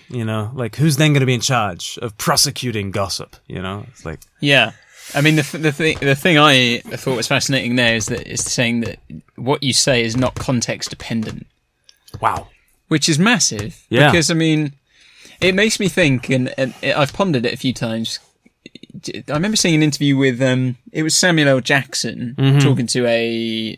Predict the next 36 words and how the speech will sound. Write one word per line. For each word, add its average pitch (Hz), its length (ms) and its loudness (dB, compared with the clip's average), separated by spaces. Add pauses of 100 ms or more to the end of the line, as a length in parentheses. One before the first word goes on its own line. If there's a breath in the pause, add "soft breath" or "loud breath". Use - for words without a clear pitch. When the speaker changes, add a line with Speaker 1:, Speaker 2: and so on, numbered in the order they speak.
(160)
Speaker 2:
news 120 300 -2
reporter 113 340 -6
in 113 60 -6
the 110 60 -6
States, 113 380 -4 (460 loud breath)
and 127 120 0
it 117 40 -2
was 123 100 0
all 151 120 4
to 139 120 -4
do 123 180 2
with 117 120 -2
the 117 120 -4
use 120 280 -2
of 113 120 -8
the 117 120 -8 (100)
N-word. 113 760 0 (200)
Speaker 1:
Right. 135 240 4
Speaker 2:
And 123 80 2
of 117 60 -4
course, - 360 -4
and 104 220 2
Speaker 1:
Yeah. 135 80 0
Speaker 2:
so 123 220 -2
there's 117 160 -4
a 127 60 4
white 160 260 4
news 131 240 2
reporter, 117 460 -2
Samuel 131 320 2
L. 120 60 0
Jackson, 120 460 -4
obviously 117 300 -4
a 113 60 -8
black 147 240 -4
guy, 120 320 -2